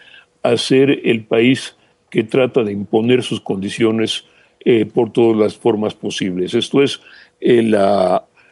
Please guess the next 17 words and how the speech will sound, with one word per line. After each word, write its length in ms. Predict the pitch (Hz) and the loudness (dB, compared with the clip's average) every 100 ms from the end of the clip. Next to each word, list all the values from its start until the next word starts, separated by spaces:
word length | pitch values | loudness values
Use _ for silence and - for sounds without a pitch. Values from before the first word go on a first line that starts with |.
| _ _ | _ _
primero, 560 | 123 120 151 156 156 - _ | -2 0 2 4 2 -2 _
en 180 | - 117 | -6 -6
cualquier 460 | 104 110 107 160 143 | 0 0 0 -2 0
situación 600 | 143 120 123 - 135 151 | -2 -2 -2 2 0 2
identifica 720 | 120 107 107 117 135 127 127 | 0 0 -2 -4 -4 -2 -2
si 320 | - - 110 | -4 -4 2
hay 200 | 117 135 | 2 2
o 140 | - 127 | 0 -4
no 180 | 120 120 | -2 0
hay 160 | 123 - | 0 -2
intereses 600 | 113 - 110 113 117 92 | -4 0 0 2 0 -4
estadounidenses. 920 | 98 104 98 101 120 117 - - - _ - - - | -4 -2 0 0 0 0 -4 -8 -14 _ -20 -20 -20
Segundo, 720 | - - 120 135 135 139 - _ _ - | -6 -2 2 2 2 0 -2 _ _ -14
si 320 | - - 117 | -10 -2 2
hay 240 | 135 139 | 4 4
intereses 440 | 131 110 113 127 120 | 2 2 2 2 0
estadounidenses, 920 | 104 110 104 104 113 143 - 175 - | -2 0 0 0 0 0 0 -4 -6